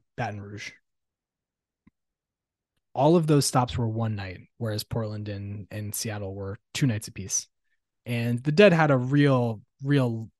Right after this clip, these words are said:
loving fan base in the Pacific Northwest by this time. One thing that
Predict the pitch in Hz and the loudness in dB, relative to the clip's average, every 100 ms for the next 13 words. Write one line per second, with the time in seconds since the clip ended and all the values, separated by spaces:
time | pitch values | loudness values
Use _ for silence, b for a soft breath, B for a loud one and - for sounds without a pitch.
0 | _ _ _ _ 131 131 120 113 - 110 | _ _ _ _ 0 0 0 -6 -6 -8
1 | 107 101 - 110 110 107 - 113 104 107 | -6 -8 -8 -8 -10 -10 -10 -10 -10 -12
2 | 101 101 101 - 101 98 - - 101 101 | -12 -10 -10 -10 -10 -10 -12 -12 -14 -16
3 | - _ _ _ _ _ _ _ _ 139 | -18 _ _ _ _ _ _ _ _ 0
4 | 156 156 175 160 135 | 2 4 2 2 2